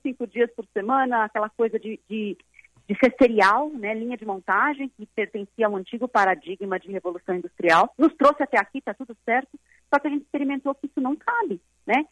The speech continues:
Então a gente começava a trabalhar, de repente dava uma parada, quem vai ficar com as crianças, quem bota elas na, na escola ali digital, quem,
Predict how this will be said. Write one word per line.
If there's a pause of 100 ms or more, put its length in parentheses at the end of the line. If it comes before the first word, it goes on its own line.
(160)
Então
a
gente
começava
a
trabalhar,
de
repente
dava
uma
parada,
quem
vai
ficar
com
as
crianças,
quem
bota
elas
na,
na
escola
ali
digital,
quem,